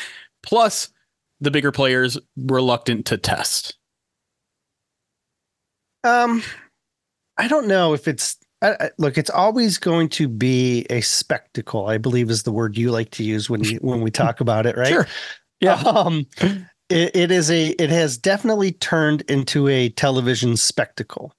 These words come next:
Speaker 1: Right.
Speaker 2: And the league has tried to monetize that by adjusting when they did the drills. Trying, remember they tried to
Speaker 1: Yep.
Speaker 2: do it in prime time a couple years ago?
Speaker 1: Yep.
Speaker 2: The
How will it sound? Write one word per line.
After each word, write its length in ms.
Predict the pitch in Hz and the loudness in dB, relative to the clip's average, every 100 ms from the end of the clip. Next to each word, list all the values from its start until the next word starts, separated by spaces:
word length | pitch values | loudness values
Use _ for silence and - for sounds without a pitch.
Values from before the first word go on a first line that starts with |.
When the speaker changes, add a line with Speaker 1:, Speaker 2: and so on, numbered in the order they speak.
| - - - | -18 -8 -4
Speaker 1:
Right. 160 | 113 | 0
Speaker 2:
And 360 | 151 143 135 127 | 0 2 0 0
the 420 | 135 131 127 104 | 0 2 0 0
league 500 | 131 127 170 226 220 | -2 0 2 2 0
has 380 | 170 151 127 - | 0 2 0 -2
tried 920 | - - 135 135 156 156 151 131 120 | -6 -6 -2 0 2 2 0 -2 -8
to 560 | - 147 131 127 123 117 _ _ _ - | -2 2 2 2 0 -2 _ _ _ -6
monetize 1160 | 131 131 131 135 135 135 131 120 123 113 107 110 | 0 2 4 4 2 2 0 0 2 2 0 0
that 360 | 117 110 101 127 | 0 0 -2 -2
by 400 | 117 107 107 110 | 0 2 0 0
adjusting 960 | 120 104 135 127 - - 120 113 110 - - - _ - | -2 0 0 2 0 0 0 0 -2 -6 -16 -20 _ -10
when 260 | 117 135 131 | 0 2 2
they 120 | 120 | 2
did 220 | 113 113 | 0 -2
the 80 | 107 | -2
drills. 360 | 110 123 131 | 0 0 0
Trying, 220 | - 123 113 | 0 -2 2
remember 260 | 139 156 135 127 | 2 2 -2 -2
they 160 | 143 | 0
tried 200 | 147 151 | 2 2
to 40 | 127 | 2
Speaker 1:
Yep. 60 | |
Speaker 2:
do 100 | 120 | 0
it 60 | 117 | 0
in 60 | 117 | 0
prime 260 | 139 127 | 2 2
time 220 | 123 139 | 0 0
a 20 | 135 | 0
couple 220 | 139 143 | 0 2
years 160 | 135 | 0
ago? 80 | 135 - - - - | 0 -8 -10 -10 -2
Speaker 1:
Yep. 240 | 117 - - - _ _ _ _ _ _ _ _ | -2 -4 -20 -20 _ _ _ _ _ _ _ _
Speaker 2:
The 180 | 160 151 | -2 -2